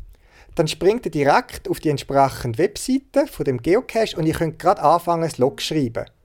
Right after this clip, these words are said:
Ohne dass ihr den Cache noch zuerst mit dem Führ-, äh, suchen und dann, äh, Log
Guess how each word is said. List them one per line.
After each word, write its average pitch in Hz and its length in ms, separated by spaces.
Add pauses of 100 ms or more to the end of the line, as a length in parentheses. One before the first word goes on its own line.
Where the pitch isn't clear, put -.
(720)
Ohne 196 260
dass 175 140
ihr 139 60
den 123 100
Cache 151 360
noch 117 100
zuerst 131 340
mit 117 140
dem 117 40
Führ-, 151 540
äh, 120 280
suchen 175 540 (380)
und 123 280
dann, 123 280
äh, 110 300
Log 135 420